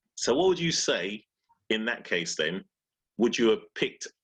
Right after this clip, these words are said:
out of what they taught you, they actually use today?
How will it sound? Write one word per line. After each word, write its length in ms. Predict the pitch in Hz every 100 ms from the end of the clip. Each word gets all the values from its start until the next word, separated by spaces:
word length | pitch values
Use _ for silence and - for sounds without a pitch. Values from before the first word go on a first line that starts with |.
| -
out 440 | 113 147 165 170 90
of 280 | 78 82 - _ _ _ _ _ _ _ _ _ _ _ _ _
what 160 | 101 -
they 120 | 101
taught 240 | - 101 76
you, 60 |
they 200 | 90 90
actually 240 | 82 - 101
use 160 | 90
today? 320 | - 92 67